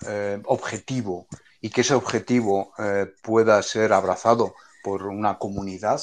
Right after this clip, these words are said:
Me, se me está ocurriendo, por ejemplo, temas de enfermedades raras, tema de medicamentos huérfanos, donde hay muy poca, eh, capacidad por parte de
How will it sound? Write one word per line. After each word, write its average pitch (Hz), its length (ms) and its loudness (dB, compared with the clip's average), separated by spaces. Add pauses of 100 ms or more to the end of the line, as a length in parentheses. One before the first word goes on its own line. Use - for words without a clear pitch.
Me, 98 300 -12 (180)
se - 140 -12
me 98 60 -2
está 104 120 -4
ocurriendo, 113 380 0
por 104 120 -6
ejemplo, 107 340 -4 (180)
temas 104 220 -2
de 104 80 0
enfermedades 98 560 0
raras, 101 420 2
tema 98 240 -6
de 98 180 -4 (360)
medicamentos 104 500 -2
huérfanos, 104 600 0 (240)
donde 107 360 2
hay 107 200 4
muy 123 300 2
poca, 101 600 2 (100)
eh, 98 120 -2
capacidad 110 560 2
por 101 180 -4
parte 107 340 2
de 95 300 -2